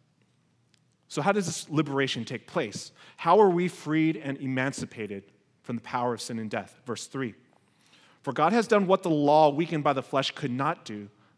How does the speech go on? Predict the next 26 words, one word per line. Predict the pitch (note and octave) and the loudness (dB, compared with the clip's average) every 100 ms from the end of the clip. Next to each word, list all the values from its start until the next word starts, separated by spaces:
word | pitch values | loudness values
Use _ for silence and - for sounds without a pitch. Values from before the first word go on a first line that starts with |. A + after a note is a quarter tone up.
| - | -10
By | B2 | -6
sending | - F3 G#3+ | -4 -4 -2
his | F#3 D#3+ - - | -2 -4 -8 -4
own | D#3 F3 F#3+ | 0 2 0
Son | F#3 F3+ E3 C3 B2+ | -2 0 0 -2 -4
in | C#3 | -4
the | B2+ | 0
likeness | B2+ D3 F3+ F#3 - | 4 2 2 -6 -6
of | - B2 | -8 -6
sinful | - E3+ E3+ D#3+ | -4 -6 -6 -10
flesh | - D#3 C#3+ - - - | -2 -2 -2 -8 -20 -14
and | C3+ B2+ | -12 -10
for | E3 E3 | -4 -2
sin, | E3 A#2+ G#2+ A2 - - - | -2 -8 -10 -12 -18 -20 -20
he | _ C#3+ | _ -10
condemned | C#3+ A#2+ C#3+ C#3 G2+ | -6 -4 -4 -4 -6
sin | - G2+ F2+ F#2+ _ _ - | -12 -16 -16 -18 _ _ -18
in | |
the | G2 | -18
flesh." | - A2 F#2+ - - _ _ _ _ _ _ _ _ _ _ _ _ _ _ _ _ _ _ _ _ _ _ _ _ - | -14 -14 -14 -18 -20 _ _ _ _ _ _ _ _ _ _ _ _ _ _ _ _ _ _ _ _ _ _ _ _ -10
Well, | A#2+ | -6
the | A2+ | -2
law | G#2+ C3 | 0 0
couldn't | - A2 G2 F#2+ | 0 -8 -10 -10
do | G2 | -10
it. | A#2+ | -12